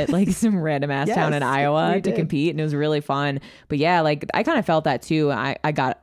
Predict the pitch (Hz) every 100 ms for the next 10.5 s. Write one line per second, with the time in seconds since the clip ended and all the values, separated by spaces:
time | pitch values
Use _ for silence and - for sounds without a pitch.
0 | - 143 131 160 151 139 131 131 - 135
1 | 135 131 131 123 131 143 135 123 113 117
2 | - - _ _ - 165 190 175 135 160
3 | 156 - 147 170 - 160 151 147 139 131
4 | - 147 - 156 147 139 139 135 131 135
5 | - 139 127 120 - _ - 254 233 -
6 | 123 - - - - - 165 220 226 156
7 | 131 123 180 254 285 156 147 143 139 151
8 | 143 135 117 123 131 123 123 120 117 -
9 | 117 - - - _ 185 302 349 - 151
10 | 175 147 117 76